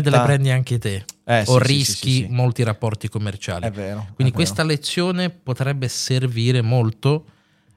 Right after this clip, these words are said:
Speaker 1: anche per eventuali future guerre,
Speaker 2: Certo.
Speaker 1: perché le ripercussioni saranno
Speaker 2: Anche per
Speaker 1: veramente gravi.
Speaker 2: prevenirle eventualmente.
Speaker 1: I
Speaker 2: Cioè,
Speaker 1: ci-, i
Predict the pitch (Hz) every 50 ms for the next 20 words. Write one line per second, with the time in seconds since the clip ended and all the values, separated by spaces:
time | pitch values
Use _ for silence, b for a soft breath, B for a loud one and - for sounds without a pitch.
0 | _ _ - 139 131 135 143 135 - 131 - 123 120 117 123 123 120 - - 120
1 | 113 113 113 110 113 - - - - - - 117 110 - - 110 110 110 117 113
2 | 113 117 110 101 98 95 95 101 110 123 135 117 110 - - 113 113 - 107 98
3 | - 117 107 107 101 104 - - 107 104 - - 110 - - 113 110 110 101 -
4 | 123 143 156 123 98 131 117 104 104 104 101 104 107 139 135 139 139 120 123 113
5 | 120 127 127 123 107 98 98 98 95 95 92 101 98 95 98 95 95 90 85 85
6 | 85 85 - 101 82 110 113 104 B